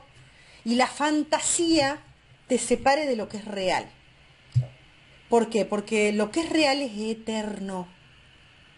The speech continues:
Y lo que es eterno no va a cambiar nunca. Cuando hablamos de verdades, hablamos de amor, hablamos de la sencillez, hablamos de la alegría, hablamos de, eh, todo este tipo de cuestiones. Puede cambiar el afuera, el adentro,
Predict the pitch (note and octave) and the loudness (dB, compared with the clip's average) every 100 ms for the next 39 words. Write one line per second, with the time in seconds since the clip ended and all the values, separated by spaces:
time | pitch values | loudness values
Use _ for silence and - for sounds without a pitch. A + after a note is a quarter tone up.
0 | - - - - - - - A3 A3 A#3+ | -20 -20 -20 -20 -20 -14 -2 2 2 2
1 | A#3 C4 - B3+ A#3 A#3 A#3 B3 A#3+ G#3+ | 0 0 2 0 0 -4 -4 -6 -8 -10
2 | G3+ G#3+ G#3 A3 G#3+ - E3+ - - - | -6 -6 -4 -4 -4 -6 -10 -12 -20 -4
3 | G#3 G#3+ A#3+ C4+ B3+ G#3+ G3+ F#3+ F#3 B3 | 0 2 4 2 2 0 -2 -2 0 2
4 | A#3 G#3+ A3+ - - - - - - - | 2 -2 -6 -10 -8 -10 -12 -20 -20 -20
5 | - - - - - G3 G#3+ A3+ G#3+ F#3 | -20 -20 -20 -20 -4 2 4 2 0 -2
6 | G3+ G3 A#3 C4 B3 A3+ G3+ G3 G#3+ A3+ | -2 2 4 6 6 6 4 2 2 2
7 | F#3+ F#3+ F3 - F3+ - F3+ - - B3 | -2 -2 -2 -2 -6 -6 -6 -2 4 4
8 | A#3 - F#3 F#3 F#3+ F#3 E3+ E3+ F#3 A3+ | 4 -2 -6 -8 -6 -4 -2 -4 -4 -2
9 | B3+ A3 F3+ F3+ F#3 F#3+ E3+ F3 E3 - | 2 2 2 0 -2 -4 -2 -4 -4 -12
10 | - - - - G#3 F#3+ C#4 D4 D4+ A#3+ | -20 -20 -20 -8 -4 -2 -2 -2 -2 2
11 | B3+ A#3 - C3 B3 A3 A3 D#4+ E4+ C4 | 2 2 -6 0 0 0 -2 -2 0 2
12 | A#3 B3+ A#3 G#3 - E4+ F4+ E4 D#4+ C#4 | 2 2 0 -4 -4 -4 0 4 4 4
13 | A#3 A3 A3 C#4+ D4 C#4 - C#4 C4+ C#4+ | 4 2 4 4 2 -2 4 6 6 4